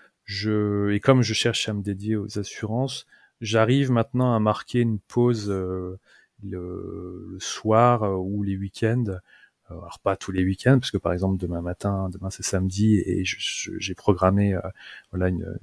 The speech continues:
une intervention, euh, pro, euh, pour un dossier d'assurance d'ailleurs. Donc, euh, mais j'ai, j'essaie de faire en sorte de, de me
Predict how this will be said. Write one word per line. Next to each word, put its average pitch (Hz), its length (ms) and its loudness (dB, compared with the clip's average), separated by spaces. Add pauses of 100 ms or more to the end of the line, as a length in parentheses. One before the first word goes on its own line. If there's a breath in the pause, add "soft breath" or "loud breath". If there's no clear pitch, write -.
une 95 160 -8
intervention, 92 720 -6
euh, 92 160 -10 (100)
pro, 104 400 2
euh, 95 200 -8 (100)
pour 92 180 -4
un 90 40 -4
dossier 92 240 -2
d'assurance 98 480 -4
d'ailleurs. 113 320 0 (420 loud breath)
Donc, 104 440 -2
euh, 95 440 2
mais 117 420 4
j'ai, 107 200 -2
j'essaie 113 340 2
de 123 100 2
faire 110 200 -2
en 107 40 -4
sorte 123 220 -2
de, 107 140 -2
de 101 260 -4
me 95 400 -6